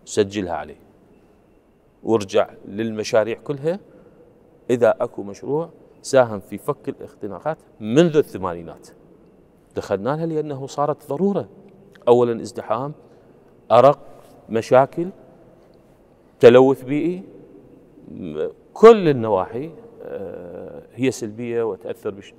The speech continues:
تأثير مباشر على المواطن. إذن هذه الرؤية مع هذه المستويات، أنا واثق أن الخدمات سوف تتحسن بشكل واضح، ولعل المواطن لمس أكو حركة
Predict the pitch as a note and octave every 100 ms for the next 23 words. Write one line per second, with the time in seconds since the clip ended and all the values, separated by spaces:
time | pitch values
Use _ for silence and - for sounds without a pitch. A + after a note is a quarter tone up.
0 | - F2+ A2+ G2+ F#2+ G2+ G2 G#2 - F#2+
1 | F#2 - - F#2 E2 D#2 - - _ _
2 | - _ _ - D#3+ F3+ E3+ - - -
3 | - - - - D#3 D#3 D3+ C3 B2 G#2+
4 | G2+ F#2+ F2+ - - - B2 C3+ C3 D3+
5 | D3+ D3+ D3+ C3+ - C#3 C#3 D3 - -
6 | - - - - - B2 C#3+ C3+ C#3 C3
7 | B2+ - - - A#2 A#2+ A2 A#2 A2 A#2
8 | C3 - - - - A2+ A2+ A#2 A#2 -
9 | - C3+ - C#3 A2 G#2 C#3+ - A#2+ G#2+
10 | G#2+ B2+ D#3+ A2+ A2+ A2+ C#3 C3+ F2 -
11 | - - - - - B2 G#2+ B2 D3+ D3+
12 | D#3+ D3+ D#3+ F3+ C3 - - - - -
13 | G#2+ - - C#3 C#3+ -